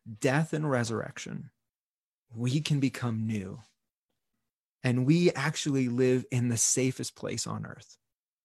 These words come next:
in your care. Give us the trust. Be patient with us. Forgive us when we,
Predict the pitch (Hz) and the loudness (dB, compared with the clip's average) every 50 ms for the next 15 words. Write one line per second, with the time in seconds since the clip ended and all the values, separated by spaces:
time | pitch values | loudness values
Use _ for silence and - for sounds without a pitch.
0 | _ _ _ _ _ _ _ _ _ _ _ - 120 113 117 113 110 107 - - | _ _ _ _ _ _ _ _ _ _ _ -2 -2 0 0 0 -2 -4 -6 -10
1 | - - - 120 - _ _ _ _ _ _ _ _ _ _ _ _ _ _ _ | -10 -10 -12 -16 -20 _ _ _ _ _ _ _ _ _ _ _ _ _ _ _
2 | _ _ _ _ _ _ _ _ _ _ _ _ _ _ _ - 135 139 143 147 | _ _ _ _ _ _ _ _ _ _ _ _ _ _ _ 2 4 4 6 4
3 | 143 - 127 113 - - - 90 90 - - - - - - _ _ _ _ _ | 2 0 -2 -4 -4 -6 -8 -8 -6 -8 -8 -8 -8 -12 -16 _ _ _ _ _
4 | _ _ _ _ _ _ _ _ _ _ _ _ _ _ _ _ - 131 117 - | _ _ _ _ _ _ _ _ _ _ _ _ _ _ _ _ -6 -4 -4 2
5 | - 143 143 143 139 - 135 117 104 107 110 - - - - - - - - - | 4 6 6 6 4 2 0 -2 -4 -6 -8 -8 -10 -10 -8 -10 -10 -10 -12 -14
6 | - _ _ _ _ _ _ _ _ _ _ _ _ _ _ _ - - _ _ | -20 _ _ _ _ _ _ _ _ _ _ _ _ _ _ _ -20 -20 _ _
7 | _ _ _ - - 120 107 135 131 127 127 117 - - - - 120 113 113 110 | _ _ _ -8 -6 -2 0 2 2 2 2 2 0 -2 -4 -6 -6 -4 -4 -4
8 | 107 101 98 104 | -4 -4 -6 -8